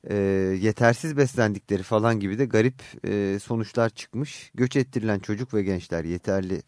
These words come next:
beslenemiyorlarmış. Haftada en az iki kere beyaz kırmızı et yiyebilenlerin oranı yüzde yirmi. Ee, İstanbul için ortalama ise yüzde altmış bir. Üçte biri kadar.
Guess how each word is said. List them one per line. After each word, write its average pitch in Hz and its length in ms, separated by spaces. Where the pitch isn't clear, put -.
beslenemiyorlarmış. 131 960
Haftada 113 500
en 107 100
az 95 240
iki - 200
kere 85 400
beyaz 87 300
kırmızı 85 380
et 80 120
yiyebilenlerin 101 680
oranı 95 340
yüzde 113 280
yirmi. 110 400
Ee, 87 380
İstanbul 127 460
için 101 160
ortalama 98 520
ise 120 160
yüzde 120 280
altmış 104 420
bir. - 220
Üçte 98 360
biri 82 120
kadar. 71 380